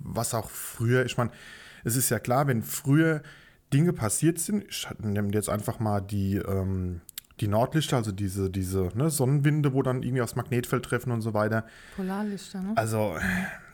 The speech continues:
Speaker 1: ja,
Speaker 2: Wundervoll.
Speaker 1: früher ist ja wohl klar, was es dann hieß, ja, da ist irgendein Gott erzürnt oder da ist irgendwelche, keine Ahnung, Party im Himmel oder sonst irgendwas.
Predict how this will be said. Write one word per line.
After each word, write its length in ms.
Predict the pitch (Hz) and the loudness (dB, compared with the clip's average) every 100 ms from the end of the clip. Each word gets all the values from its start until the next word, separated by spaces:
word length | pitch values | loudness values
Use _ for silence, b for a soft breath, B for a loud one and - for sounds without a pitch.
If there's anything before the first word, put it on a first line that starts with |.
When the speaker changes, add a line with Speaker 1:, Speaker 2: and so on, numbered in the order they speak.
| B - | B -10
Speaker 1:
ja, 80 | 190 | -2
Speaker 2:
Wundervoll. 320 | 202 202 180 | 2 2 2
Speaker 1:
früher 260 | - 135 139 | 4 6 4
ist 160 | 120 - | 2 0
ja 120 | 123 | 0
wohl 120 | 120 | 0
klar, 320 | 117 120 131 | 2 4 4
was 120 | 104 107 | 2 -2
es 140 | 98 | -2
dann 160 | 107 101 | -4 -2
hieß, 320 | 104 90 - | -2 -2 0
ja, 200 | 101 113 | 0 0
da 180 | 110 107 | 0 0
ist 320 | 101 101 - | 0 -2 -2
irgendein 320 | 98 113 110 | 0 0 0
Gott 180 | 101 117 | 0 0
erzürnt 480 | 104 101 - 123 131 | -2 -2 0 2 2
oder 180 | 147 98 | 2 2
da 140 | 101 | 0
ist 200 | 95 104 | 0 -2
irgendwelche, 560 | 107 110 107 101 101 101 | -4 -2 0 0 0 0
keine 220 | 107 101 | 0 0
Ahnung, 320 | 101 117 107 | 0 0 -2
Party 340 | - 110 123 127 | 0 0 2 0
im 100 | 113 | 2
Himmel 260 | 120 120 113 | 4 4 4
oder 140 | 101 | 2
sonst 300 | 104 131 - | 0 -2 0
irgendwas. 480 | 139 131 127 127 | 0 2 2 0